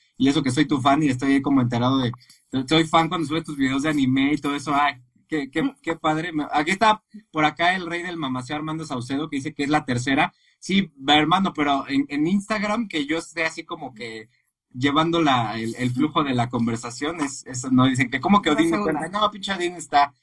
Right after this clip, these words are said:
Speaker 1: es medio coladón de pronto, pero. Oye, Bren,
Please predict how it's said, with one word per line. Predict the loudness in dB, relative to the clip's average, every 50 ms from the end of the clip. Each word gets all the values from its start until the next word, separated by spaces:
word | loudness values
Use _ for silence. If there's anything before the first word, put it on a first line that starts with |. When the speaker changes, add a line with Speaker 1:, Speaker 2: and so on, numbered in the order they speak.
| _ _
Speaker 1:
es | -8 -6 -6 -6 -4 0
medio | 2 2 2 2 0
coladón | 0 0 2 2 2 4 4 4 2
de | 2
pronto, | 0 -2 -2 -2 0 -2 -2
pero. | -2 -2 -2 -2 -4 -6 -8 -12 -14 -14 -12 -12 -14 -14 -18 -12 -2
Oye, | 2 2 4 4 4 2 2 -2 _ _
Bren, | -2 0 2 2 2